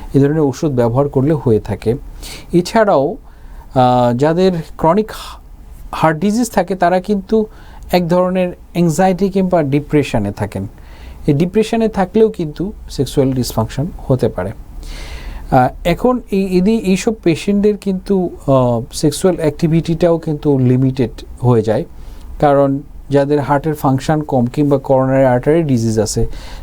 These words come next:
তারা যদি সেক্সুয়াল অ্যাক্টিভিটি করতে যায়, তাহলে কিন্তু নানাবিধ সমস্যা এবং তাদের যে ফিজিক্যাল সিমটম, যেমন শ্বাসকষ্ট, বুক ধরপড়, এটা বেড়ে যায়। আবার অনেকের বুক ব্যথা হয়, অনেকের দেখা গেছে যে, আহ,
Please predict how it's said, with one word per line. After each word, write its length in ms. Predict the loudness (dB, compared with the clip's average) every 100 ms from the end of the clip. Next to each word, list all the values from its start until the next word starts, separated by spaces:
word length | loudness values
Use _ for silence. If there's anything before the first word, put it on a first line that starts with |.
| 0
তারা 220 | 2 2
যদি 380 | 2 0 2 0
সেক্সুয়াল 380 | 2 -2 2 2
অ্যাক্টিভিটি 460 | 2 0 -2 0
করতে 400 | 0 0 0 0
যায়, 260 | 2 2 2
তাহলে 380 | 2 2 4 2
কিন্তু 460 | 0 -2 0 -4 -4 -12 -16 -10 0
নানাবিধ 460 | 2 4 2 2 0
সমস্যা 600 | -2 0 0 2 0 0 -6 -8 0
এবং 260 | 2 2
তাদের 340 | 0 0 0 0
যে 280 | 0 0 -2 -10 -12 -4
ফিজিক্যাল 440 | 0 2 2 0 0
সিমটম, 540 | 0 -2 0 0 0
যেমন 200 | 2 0
শ্বাসকষ্ট, 680 | 0 0 -2 0 0 2 0
বুক 260 | 0 0 -2
ধরপড়, 400 | 0 0 0 -4 0
এটা 160 | 0
বেড়ে 280 | 2 2 2
যায়। 220 | 2 -2 -4 -12 -14 -16 -2
আবার 220 | 2 4
অনেকের 340 | 4 2 0 0
বুক 180 | 0 0
ব্যথা 300 | 0 0 0
হয়, 240 | 2 2 2
অনেকের 380 | 2 2 0
দেখা 240 | 0 -2 0
গেছে 300 | 0 0 -2
যে, 220 | 0 -2
আহ, 800 | -2 -14 -16 -16 2 4 4 2